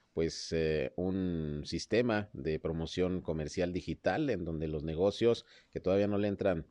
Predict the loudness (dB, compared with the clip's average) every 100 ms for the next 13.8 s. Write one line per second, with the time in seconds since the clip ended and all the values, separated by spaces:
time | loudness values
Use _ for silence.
0 | -6 -6 -4 -2 2 2 2 -2 -6 _
1 | _ _ _ -6 -4 -4 -4 -8 -10 -4
2 | -2 -2 -2 -2 0 2 2 0 -2 -2
3 | 0 0 0 2 2 4 4 2 0 -4
4 | -8 -6 -4 -2 -4 -4 -6 -4 -4 -4
5 | -6 -2 -4 -2 -2 -2 -4 -4 -4 -4
6 | -4 -6 -4 -4 -4 -2 0 0 -2 -4
7 | -4 -4 -6 -4 0 2 2 -2 -10 -20
8 | _ -4 0 2 4 4 4 0 -4 -6
9 | 0 2 2 2 -6 _ _ -4 0 0
10 | 0 -2 -4 -10 _ -4 -2 -4 -6 -4
11 | 0 2 2 0 -2 -4 -4 -6 -2 0
12 | 2 0 -4 _ -6 -4 -4 -4 -4 -2
13 | 0 0 0 -2 -2 -4 -4 -4